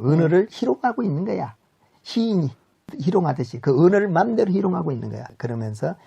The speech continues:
Speaker 1: 입으로는 붉은 장미꽃을 활짝 피워낸다. 붉은 장미꽃 같은 은어가 활짝 피어내고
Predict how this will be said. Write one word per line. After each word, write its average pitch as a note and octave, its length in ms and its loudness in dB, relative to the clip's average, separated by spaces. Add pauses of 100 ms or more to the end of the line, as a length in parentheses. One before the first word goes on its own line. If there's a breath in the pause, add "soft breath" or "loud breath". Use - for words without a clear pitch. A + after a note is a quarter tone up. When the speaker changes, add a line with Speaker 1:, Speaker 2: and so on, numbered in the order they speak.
(220 soft breath)
Speaker 1:
입으로는 C3+ 520 0
붉은 A#2 400 -6
장미꽃을 A2 640 -8
활짝 - 720 -16
피워낸다. D3 420 -10 (380 soft breath)
붉은 B2+ 320 -4
장미꽃 C#3 400 -4
같은 B2+ 320 -4 (320 soft breath)
은어가 B2 460 -2
활짝 - 420 -4
피어내고 C#3+ 640 -2